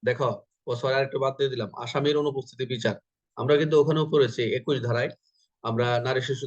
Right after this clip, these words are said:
তো আসামির অনুপস্থিতি বিচার পেয়েছি, ওখানে দুই তিনটি লাইন পড়েছি, এখানেও কিন্তু আসামি অনুপস্থিতি বিচারের কথা বলা রয়েছে। প্রত্যেকটা আসামির অনুপস্থিতি বিচারের ক্ষেত্রে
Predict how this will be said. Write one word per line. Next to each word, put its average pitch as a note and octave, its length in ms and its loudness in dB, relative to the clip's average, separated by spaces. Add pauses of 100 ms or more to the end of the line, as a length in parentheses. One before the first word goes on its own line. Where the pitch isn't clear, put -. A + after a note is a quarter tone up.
তো C3+ 160 6
আসামির C3+ 400 -2
অনুপস্থিতি C3 380 -2
বিচার B2 240 -2
পেয়েছি, G2+ 360 -6 (240)
ওখানে B2 260 -8
দুই C3 100 -6
তিনটি A#2 240 -8
লাইন A2+ 240 2
পড়েছি, - 320 -8
এখানেও D#3+ 320 0
কিন্তু E3 180 0
আসামি C3+ 240 0
অনুপস্থিতি B2 300 -2
বিচারের A#2+ 240 0
কথা D#3 160 -2
বলা G#2 220 -2
রয়েছে। - 240 -6 (380)
প্রত্যেকটা E3+ 420 0
আসামির D3+ 360 0 (160)
অনুপস্থিতি C#3+ 420 -4
বিচারের D3 280 2
ক্ষেত্রে D3 460 0